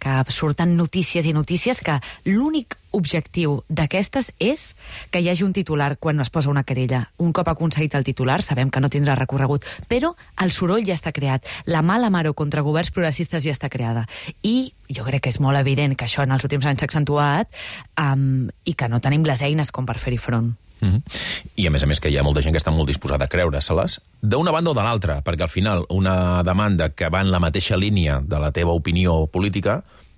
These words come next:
Speaker 2: doncs te la creus molt fàcilment. Si va en contra de la teva opinió pública, la poses més en quarantena. I llavors, al final, hi ha gent que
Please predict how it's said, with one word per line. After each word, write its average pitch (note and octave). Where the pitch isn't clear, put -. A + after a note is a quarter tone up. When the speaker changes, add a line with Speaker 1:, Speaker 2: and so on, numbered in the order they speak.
Speaker 2:
doncs D2
te D2+
la D2+
creus E2
molt E2
fàcilment. D2+
Si -
va F2
en E2+
contra E2
de C#2+
la D2
teva E2
opinió E2+
pública, F2+
la F2+
poses D#2
més D#2
en D2+
quarantena. C#2+
I D#2+
llavors, D2
al D#2+
final, E2+
hi D#2
ha D2+
gent D#2
que F2+